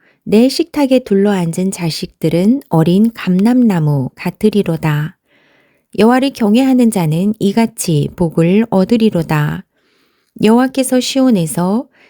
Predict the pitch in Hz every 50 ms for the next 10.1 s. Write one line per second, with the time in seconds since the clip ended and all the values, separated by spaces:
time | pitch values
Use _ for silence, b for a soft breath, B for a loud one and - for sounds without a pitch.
0 | b b - 190 214 226 226 262 254 - 233 233 220 247 233 190 151 135 - -
1 | - - 196 - - 240 233 233 - - 196 165 156 151 165 151 143 139 151 170
2 | 180 - _ _ _ _ _ _ _ _ _ _ - 185 196 202 233 247 247 254
3 | - 285 285 294 320 311 - 294 269 226 180 151 143 139 - - - - 180 180
4 | 190 190 - 190 170 156 151 151 165 180 175 - 180 180 190 196 196 196 196 180
5 | - 156 147 151 180 214 226 208 b b b b b b b b b b - 185
6 | 214 240 277 277 - 214 196 196 196 - 220 - - 165 143 131 123 - - -
7 | - 156 156 - - 170 165 - 175 185 214 208 - - 208 208 214 214 - 196
8 | 175 160 - - 143 139 139 147 175 - _ _ _ _ _ _ _ _ _ _
9 | - 220 226 - - 294 269 262 254 254 254 233 170 156 147 - - 156 160 185
10 | 214